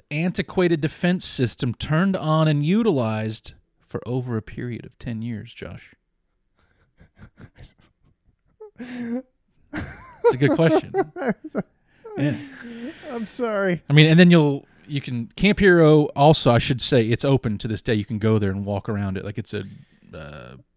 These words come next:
Speaker 2: Yeah, in the documentary,
Speaker 1: national
Speaker 2: people, ca-, they would kinda walk in a couple of places, right? You
Speaker 1: Yeah.
Speaker 2: can, uh, not really, like, break in. You just kinda walk in.
Speaker 1: Yeah, it's like a park, some kinda, I don't, not national park. It's some kind of a thing. I, I don't, I can't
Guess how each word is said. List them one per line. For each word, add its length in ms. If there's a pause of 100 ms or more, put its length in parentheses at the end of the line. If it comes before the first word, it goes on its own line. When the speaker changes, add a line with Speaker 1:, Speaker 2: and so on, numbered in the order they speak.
(240)
Speaker 2:
Yeah, 300
in 60
the 80
documentary, 640
Speaker 1:
national 120
Speaker 2:
people, 300
ca-, 140
they 120
would 220
kinda 220
walk 280
in 80
a 40
couple 260
of 80
places, 500
right? 320
You 80
Speaker 1:
Yeah. 120
Speaker 2:
can, 180 (500)
uh, 300
not 180
really, 200
like, 160 (100)
break 300
in. 260
You 80
just 160
kinda 160
walk 340
in. 200
Speaker 1:
Yeah, 100
it's 140
like 80
a 100
park, 320
some 140
kinda, 160 (260)
I 40
don't, 220
not 240
national 440
park. 260
It's 140
some 140
kind 160
of 80
a 200 (480)
thing. 380
I, 180
I 60
don't, 80
I 60
can't 260